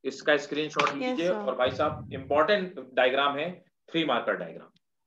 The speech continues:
Speaker 1: ठीक है? तो वो जो layers वाला बनाया था माइक्रोस्पोरेंजिया वाला, वो important है,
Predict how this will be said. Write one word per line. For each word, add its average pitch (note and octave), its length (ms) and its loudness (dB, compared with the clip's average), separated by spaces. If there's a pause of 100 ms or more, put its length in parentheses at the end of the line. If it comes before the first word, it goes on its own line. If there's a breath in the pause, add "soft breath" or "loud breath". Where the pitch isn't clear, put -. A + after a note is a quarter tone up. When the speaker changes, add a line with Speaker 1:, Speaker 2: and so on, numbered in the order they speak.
(1600)
Speaker 1:
ठीक C3+ 120 -8
है? D#3+ 120 2 (380)
तो C#3+ 60 -2
वो D3 100 2
जो D#3+ 100 0
layers D3+ 420 6
वाला E3 180 4
बनाया D#3+ 280 2
था G3 300 -2
माइक्रोस्पोरेंजिया C3+ 840 2
वाला, D#3 360 2
वो A2 180 2
important D#3 520 2
है, E3+ 260 -4